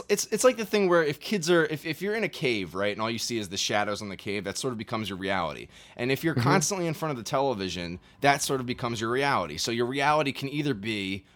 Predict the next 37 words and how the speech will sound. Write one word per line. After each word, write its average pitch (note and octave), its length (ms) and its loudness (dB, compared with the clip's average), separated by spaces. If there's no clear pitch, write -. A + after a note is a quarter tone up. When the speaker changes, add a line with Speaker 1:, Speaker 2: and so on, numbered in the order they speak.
Speaker 1:
Reading C3+ 360 2
Rainbow, A2 520 0
or A#2+ 220 -2
it B2 40 -4
can A#2 160 -6
be A#2+ 100 0
fucking B2+ 400 0
Maury A2+ 640 2
and G2+ 180 -2
Jerry A#2 260 2
Springer, F#2+ 540 -2
or, G#2+ 320 0
like, A2 220 -2
whatever C3 320 4
the B2+ 100 2
fuck C3+ 220 2
else C#3 240 4
is G2 80 -6
on F#2 120 -4
T F#2+ 140 -6
V, F2 100 -6
some A2+ 240 0
violent A#2 460 0
ass A2 200 -4
shit. A2+ 420 -2
You F3+ 100 0
know, F#3 100 -8
I, - 80 -2
I - 40 8
think, B3 220 2
I G3+ 80 8
think B3+ 200 2
that, G#3+ 220 0
I F#3 60 4
think B3 180 0
that A3+ 120 6
it F#3 200 6